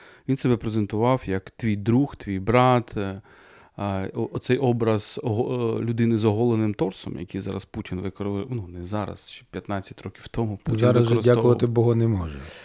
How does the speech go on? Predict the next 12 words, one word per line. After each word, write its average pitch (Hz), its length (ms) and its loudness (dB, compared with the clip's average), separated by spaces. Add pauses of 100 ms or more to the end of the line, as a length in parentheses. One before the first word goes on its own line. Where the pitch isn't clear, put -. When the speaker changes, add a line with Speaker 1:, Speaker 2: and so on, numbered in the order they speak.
(240)
Speaker 1:
А, 104 640 0 (220)
він 117 140 0
теж 190 220 4
від 120 160 0
Муссоліні 110 560 -2
йде. 92 400 -10 (200)
Тобто - 280 -10
показати, 127 580 0
м, 113 600 0 (160)
лідера 120 460 2
як 104 340 0
фізично, 104 1000 -4